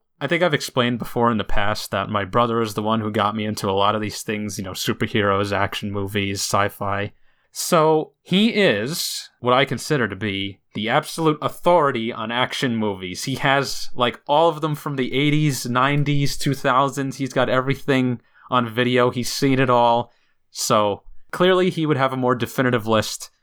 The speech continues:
than I would, and that's why I'm gonna read it off here. So he says, "Best action movies of the twenty tens."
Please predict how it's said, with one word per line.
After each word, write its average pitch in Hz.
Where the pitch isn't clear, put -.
than 117
I 117
would, 95
and 101
that's 107
why 101
I'm 110
gonna 101
read 135
it 131
off 113
here. 92
So 123
he 160
says, 131
"Best 170
action 147
movies 113
of 104
the 107
twenty 127
tens." -